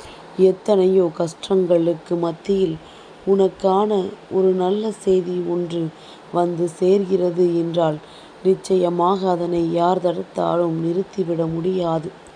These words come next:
யார் நினைத்தும் அந்த ஒரு விஷயத்தை இனிமேல் உன் வாழ்க்கையில் தடுக்க முடியாது. ஏனென்றால்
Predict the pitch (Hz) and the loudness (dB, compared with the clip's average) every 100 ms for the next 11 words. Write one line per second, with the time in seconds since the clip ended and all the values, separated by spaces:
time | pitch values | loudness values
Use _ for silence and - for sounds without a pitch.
0 | - - - - - - 185 185 185 185 | -20 -20 -20 -20 -18 -2 0 2 2 2
1 | 196 208 - 208 180 160 - - 180 180 | 0 0 -4 -2 -2 -6 -14 -8 -6 -2
2 | 180 175 175 170 175 - 208 180 - 180 | -2 0 -2 -2 -4 -4 -2 -4 -2 -2
3 | 160 - - - - - - 202 196 190 | -2 -10 -20 -20 -20 -20 -2 2 4 4
4 | 180 165 - - - 180 175 175 190 202 | 4 2 -4 -8 -6 -4 0 0 0 -2
5 | - 190 180 165 165 175 190 - - 170 | -2 -2 0 -4 -4 -2 -2 -4 -6 -4
6 | 165 170 185 175 156 151 - - - - | -4 -2 -2 -2 -2 -6 -12 -20 -20 -20
7 | - - - - 175 175 175 170 180 180 | -20 -20 -18 -2 0 0 0 -2 -2 0
8 | 165 | -2